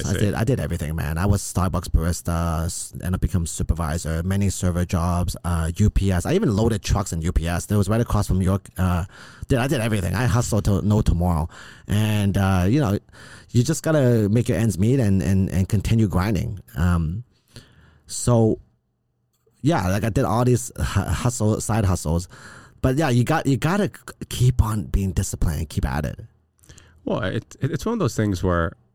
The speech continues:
Speaker 1: it's not, I would say discipline is one way to put it. It's, I think everyone just over indexes on kinda, like, what's the secret sauce to doing it. But, like, I think if whatever it is, the way you're doing it, you just keep
Speaker 2: No, yeah,
Speaker 1: being
Speaker 2: don't, don't
Speaker 1: consistent
Speaker 2: overthink
Speaker 1: on
Speaker 2: it.
Speaker 1: it. Yeah,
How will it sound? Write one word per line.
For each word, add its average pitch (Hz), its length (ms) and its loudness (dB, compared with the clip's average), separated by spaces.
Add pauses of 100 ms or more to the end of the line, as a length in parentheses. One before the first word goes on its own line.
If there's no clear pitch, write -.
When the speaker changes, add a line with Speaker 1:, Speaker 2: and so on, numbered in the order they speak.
Speaker 1:
it's - 100 -6
not, - 220 -6 (260)
I - 60 -4
would - 100 0
say 214 100 0
discipline 131 460 0
is 85 120 -2
one 87 240 -2
way 92 140 2
to 87 180 0 (100)
put 85 200 -2
it. 107 180 -2
It's, - 280 -4 (540)
I 123 80 2
think 208 160 0
everyone 143 300 2
just - 200 -2 (120)
over 104 420 2
indexes 95 580 0
on 85 280 -2
kinda, 87 280 -2
like, 82 360 -6 (540)
what's 107 200 -4
the 98 80 -2
secret - 400 -6
sauce 90 300 -6
to 95 100 -6
doing 90 300 -4
it. 156 260 -2
But, 98 120 -2
like, 90 200 -4 (220)
I 110 80 -2
think 156 160 0
if 104 100 0
whatever 120 380 2
it 117 120 -2
is, 98 380 0
the 90 100 -2
way 92 120 2
you're 87 160 2
doing 87 340 -2
it, 151 200 0 (220)
you 92 140 2
just 90 200 -2
keep - 260 0
Speaker 2:
No, 190 160 4
yeah, 214 160 2
Speaker 1:
being - 220 4
Speaker 2:
don't, - 100 -4
don't 165 140 2
Speaker 1:
consistent 180 440 2
Speaker 2:
overthink 85 100 2
Speaker 1:
on 87 140 -2
Speaker 2:
it. - 60 -4
Speaker 1:
it. - 80 -10
Yeah, 123 140 4